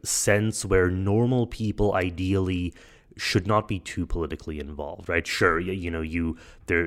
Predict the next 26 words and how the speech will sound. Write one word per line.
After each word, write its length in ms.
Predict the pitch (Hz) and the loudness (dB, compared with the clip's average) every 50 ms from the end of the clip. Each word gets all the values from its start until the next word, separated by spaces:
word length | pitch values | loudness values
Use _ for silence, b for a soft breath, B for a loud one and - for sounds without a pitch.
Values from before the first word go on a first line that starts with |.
| - - | -2 -8
y-, 120 | 98 95 | -10 -10
m-, 400 | 92 95 90 - - 95 98 - 107 | -8 -8 -8 -8 -8 -10 -10 -8 -4
maybe 340 | 107 101 98 98 85 92 | -2 0 0 0 0 -2
you 140 | 90 90 87 | -2 -2 2
pay 240 | - - - - 101 | 4 4 4 6 4
a 160 | 92 95 87 | 0 0 -2
bit 180 | 85 92 92 87 | 0 -2 -2 -2
of 140 | 82 78 98 | -2 0 2
lip 180 | 104 98 - | 0 0 0
service 580 | - - - 98 95 92 90 95 90 - - - | -2 0 2 2 2 4 2 0 0 0 -2 -6
to 220 | - - 98 90 | -6 -6 -6 -2
the, 300 | 82 87 82 80 80 78 B B B B B B | 0 0 0 0 -2 -4 B B B B B B
the 140 | 98 92 87 | -2 0 0
official 440 | 82 - - - 95 - - - 90 | 0 0 2 0 0 0 0 -4 -4
party 400 | 82 - - 90 87 82 82 82 | -4 -2 0 0 0 0 -2 -4
line 340 | 85 95 98 98 95 95 92 | 0 4 4 6 6 4 4
or 120 | 92 90 | 0 0
whatever, 480 | 87 92 - 92 92 90 87 90 87 85 | -2 0 0 0 0 0 2 0 0 0
just 200 | 80 85 - - | -2 -6 -8 -6
to 60 | - 80 | -8 -8
show 200 | - - 92 85 | -4 -2 0 0
that 180 | 87 85 - | 0 -2 -4
you're 140 | 90 85 82 | -2 -2 -2
a 40 | 78 | -2
good 220 | - 85 80 - | -4 -6 -8 -8
citizen, 540 | - - 85 80 85 78 87 85 82 82 | -6 -6 -4 -2 -2 -2 -2 -4 -4 -6